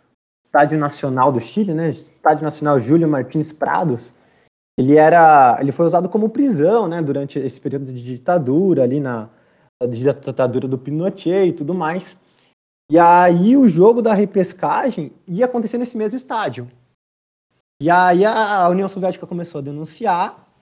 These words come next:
tipo, foi questão de semanas, tipo, teve a ditadura do onze de setembro, né, instalada no Chile, semanas depois ia ter o jogo da repescagem, a União Soviética falou, ó, muda o local ou a gente não joga.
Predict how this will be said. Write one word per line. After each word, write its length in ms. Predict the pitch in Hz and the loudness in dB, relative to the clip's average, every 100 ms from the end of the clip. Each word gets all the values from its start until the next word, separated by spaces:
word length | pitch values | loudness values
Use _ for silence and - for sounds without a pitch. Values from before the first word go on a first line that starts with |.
| _ _ - | _ _ -12
tipo, 240 | - 170 156 | -8 -8 -2
foi 260 | 202 190 | 0 0
questão 320 | - 196 240 | -2 -4 0
de 120 | 254 247 | 0 2
semanas, 520 | 320 254 190 131 113 | 2 2 2 -2 -6
tipo, 160 | - 127 - - | -12 -12 -6 0
teve 200 | 185 190 | 2 2
a 60 | |
ditadura 400 | 165 165 147 151 | -4 -4 -2 -2
do 100 | 143 | -2
onze 200 | 147 135 | -4 -6
de 80 | 123 | -10
setembro, 480 | - 131 185 233 196 | -12 -10 -8 -8 -8
né, 80 | 175 | -10
instalada 400 | 175 131 127 123 | -8 -8 -6 -8
no 100 | 117 | -12
Chile, 420 | - 180 240 269 _ _ _ - | -10 -8 -8 -12 _ _ _ -2
semanas 320 | 196 208 226 | 2 4 4
depois 340 | 190 190 185 170 | 2 2 2 2
ia 80 | 170 | 2
ter 140 | 175 | 0
o 60 | 170 | 2
jogo 180 | 165 | 0
da 80 | 151 | 0
repescagem, 600 | 147 156 151 165 180 208 | -2 -4 -6 -4 -4 -6
a 140 | 185 160 | -6 -4
União 200 | 160 160 | -6 -8
Soviética 340 | - 170 170 | -8 -8 -6
falou, 160 | 175 131 | -4 -4
ó, 80 | 110 | -4
muda 400 | 120 151 190 185 | -4 -4 0 2
o 80 | |
local 360 | 160 151 165 175 | 2 0 0 0
ou 60 | 190 | 0
a 40 | |
gente 260 | 190 185 196 | -4 -8 -10
não 140 | 202 | -8
joga. 420 | 147 127 117 110 | -4 -2 -2 -6